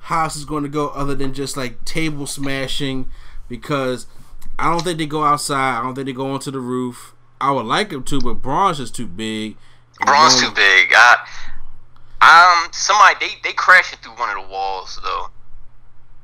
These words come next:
Speaker 1: Yeah, I did, I did crash into one of the walls, and then, uh, he probably, he
Speaker 2: <laughs> You
Speaker 1: probably
Speaker 2: know what's
Speaker 1: power,
Speaker 2: crazy?
Speaker 1: power slammed Roman Reigns to the table.
Speaker 2: <laughs> I always made this joke, right? Um,
Speaker 1: Uh-huh.
Speaker 2: at, this was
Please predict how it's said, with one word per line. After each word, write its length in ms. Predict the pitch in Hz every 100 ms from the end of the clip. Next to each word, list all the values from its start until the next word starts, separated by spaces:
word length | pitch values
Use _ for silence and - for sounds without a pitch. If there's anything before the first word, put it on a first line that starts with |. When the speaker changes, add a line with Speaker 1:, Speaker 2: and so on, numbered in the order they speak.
| - -
Speaker 1:
Yeah, 160 | 143 147
I 40 |
did, 100 | 170
I 60 | 151
did 220 | 170 160
crash 260 | 170 151 135
into 160 | 147
one 240 | 131 135 123
of 60 |
the 40 | 123
walls, 360 | 120 117 107
and 160 | 104 101
then, 180 | 107 104
uh, 220 | 98 95 - - - - _
he 120 | 123
probably, 300 | 120 120 123 113
he 60 |
Speaker 2:
<laughs> 0 |
You 60 | 135
Speaker 1:
probably 200 | 160 135
Speaker 2:
know 60 |
what's 120 | 123 139
Speaker 1:
power, 140 | 127
Speaker 2:
crazy? 220 | 127 117 110
Speaker 1:
power 220 | 147 143
slammed 280 | 135 135 123
Roman 200 | 127 123 123
Reigns 140 | 117
to 40 | 110
the 60 |
table. 380 | 117 127 104 95 -
Speaker 2:
<laughs> 0 | - - - - - - - - - -
I 40 |
always 300 | 123 135 131
made 220 | 127 127
this 140 | 117 113
joke, 280 | 123 123 104
right? 220 | 95 107 - - - - - - - - - -
Um, 380 | 110 107 101 98
Speaker 1:
Uh-huh. 0 | 107
Speaker 2:
at, 160 | 120
this 160 | 135 110
was 120 | 104